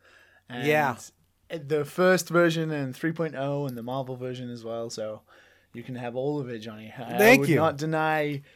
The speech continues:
Speaker 1: I would, although you did cheat earlier, I won't deny you this.
Speaker 2: That was such,
Speaker 1: I w-
Speaker 2: yeah, I'm sorry. I'm sorry I did that one. It
Speaker 1: No,
Speaker 2: was
Speaker 1: it's
Speaker 2: just like,
Speaker 1: okay.
Speaker 2: it was more so I
Speaker 1: <laughs>
Speaker 2: could just riff on, like, the nostalgia of Midway and just how incredible
Speaker 1: <laughs>
Speaker 2: Midway was. So, uh,
Speaker 1: But
Speaker 2: apologies to, to you and all your listeners on that
Speaker 1: that,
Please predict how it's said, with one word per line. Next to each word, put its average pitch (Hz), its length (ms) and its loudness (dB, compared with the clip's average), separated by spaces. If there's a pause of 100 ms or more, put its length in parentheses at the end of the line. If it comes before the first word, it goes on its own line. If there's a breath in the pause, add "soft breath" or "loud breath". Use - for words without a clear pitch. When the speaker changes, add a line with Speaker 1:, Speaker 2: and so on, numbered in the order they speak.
(140)
Speaker 1:
I 139 80 -2
would, 151 200 -2
although 175 240 6
you 208 160 0
did 220 180 -6
cheat 233 280 -4
earlier, 147 560 2
I 139 180 4
won't 160 300 0
deny 147 300 -2
you 131 220 -4
this. 117 300 -6
Speaker 2:
That 160 140 6
was 151 140 2
such, - 280 2
Speaker 1:
I 127 40 -4
w- 151 180 2
Speaker 2:
yeah, 156 180 8
I'm 156 100 2
sorry. 135 420 8
I'm 135 100 2
sorry 185 280 6
I - 20 6
did 151 240 -2
that 131 220 6
one. 127 260 4
It 127 40 2
Speaker 1:
No, 139 80 4
Speaker 2:
was 143 120 6
Speaker 1:
it's 151 120 2
Speaker 2:
just - 60 -2
like, 131 200 6
Speaker 1:
okay. 120 360 -2
Speaker 2:
it 226 160 8
was 202 220 6
more 175 300 8
so 175 160 4
I 156 100 10
Speaker 1:
<laughs> - 20 8
Speaker 2:
could 147 140 0
just 151 240 0
riff 143 280 0
on, 147 140 2
like, 135 180 2
the 143 80 0
nostalgia 131 600 2
of 113 100 -2
Midway 120 520 -2
and 117 220 -10
just 123 200 -8
how 127 160 -2
incredible 120 480 -2
Speaker 1:
<laughs> 143 340 -4
Speaker 2:
Midway 117 300 -6
was. 104 380 -8
So, 107 340 -6 (340 loud breath)
uh, 127 160 2
Speaker 1:
But 131 140 0
Speaker 2:
apologies 143 580 2
to, 127 220 -2
to - 160 -6
you 123 220 -4
and 117 80 -6
all 117 120 -6
your 113 140 -8
listeners 104 380 -10
on 101 100 -12
that 104 140 -12
Speaker 1:
that, 120 220 -2